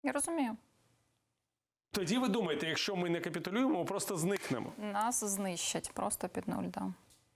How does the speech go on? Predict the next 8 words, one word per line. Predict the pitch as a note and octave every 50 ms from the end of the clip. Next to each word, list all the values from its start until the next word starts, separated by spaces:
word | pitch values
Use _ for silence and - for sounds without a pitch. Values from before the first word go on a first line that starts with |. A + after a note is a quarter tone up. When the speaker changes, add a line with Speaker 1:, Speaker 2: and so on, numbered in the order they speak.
| _ _ _ _ _ _ _ _ _ _ _ _ _ _ -
Speaker 2:
Коли | D#3 D#3+ F3 G3
вас | F3 F#3 F3+ - -
набагато | F3+ D3 - C3 D#3 F3 E3+ F3+
більше, | D3+ B2 B2 A2 G2+ - - - G3+ - - _ _ _ _ _ _ _ _ _ _ _ _ _ _ _ _ _ _ _ _ _ -
ви | B2 C#3 D#3+ D#3 D3+ D3+ D3
інакше | D3 D3 C#3+ C#3+ D3+ - - - D3
себе | - E3 D3+ D3+
поводите. | D3 E3 D#3+ D#3 D#3 C3 A#2+ A#2 -